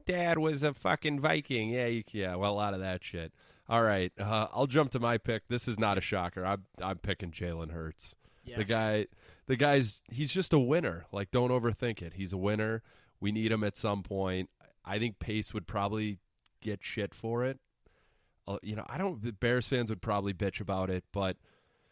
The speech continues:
Speaker 1: he's a winner. Don't overthink it. You're, you've overthought everything, Pace. Like, and it would just show some balls for him to be like, "Yeah, let's just load up that room with, you know,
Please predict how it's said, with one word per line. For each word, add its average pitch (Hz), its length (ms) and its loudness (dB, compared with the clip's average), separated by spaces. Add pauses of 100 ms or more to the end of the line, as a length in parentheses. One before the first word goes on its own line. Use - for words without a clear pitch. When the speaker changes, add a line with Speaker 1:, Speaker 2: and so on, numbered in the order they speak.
(720)
Speaker 1:
he's 131 220 0
a 139 80 6
winner. 113 500 0 (100)
Don't 120 240 4
overthink 113 540 0
it. 98 120 -4
You're, 95 180 -6
you've 92 280 -10
overthought 104 600 0
everything, 98 520 -4
Pace. 90 640 -6
Like, 90 380 -8
and 104 140 -4
it 120 100 0
would 113 100 0
just 117 180 0
show 120 240 2
some 101 200 -4
balls 92 460 0
for 90 140 -8
him 92 160 -4
to 90 60 -4
be 87 160 -4
like, 82 300 -10
"Yeah, 92 180 -2
let's 90 220 -2
just 101 220 -4
load 98 320 0
up 95 160 -2
that 90 180 -4
room 90 380 -2
with, 82 220 -8 (1000)
you 98 100 -4
know, 85 260 -8